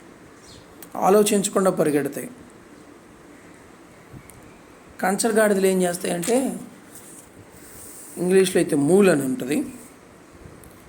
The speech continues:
ఇవేం చేస్తాయంటే, ఇవి బిగుసుకుపోయినట్టుగా వెనక్కి తిరుగుతూ ఉంటాయి. హోల్డ్స్ బ్యాక్ అంటే చొరబడవు.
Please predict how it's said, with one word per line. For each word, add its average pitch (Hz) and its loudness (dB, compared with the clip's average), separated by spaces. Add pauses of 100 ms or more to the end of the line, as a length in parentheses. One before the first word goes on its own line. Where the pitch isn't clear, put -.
ఇవేం 220 4
చేస్తాయంటే, 185 2 (920)
ఇవి 180 2 (800)
బిగుసుకుపోయినట్టుగా 180 0 (1000)
వెనక్కి 214 0
తిరుగుతూ 202 2
ఉంటాయి. 139 -6 (600)
హోల్డ్స్ 220 4
బ్యాక్ - -6
అంటే 147 -2 (2750)
చొరబడవు. 190 2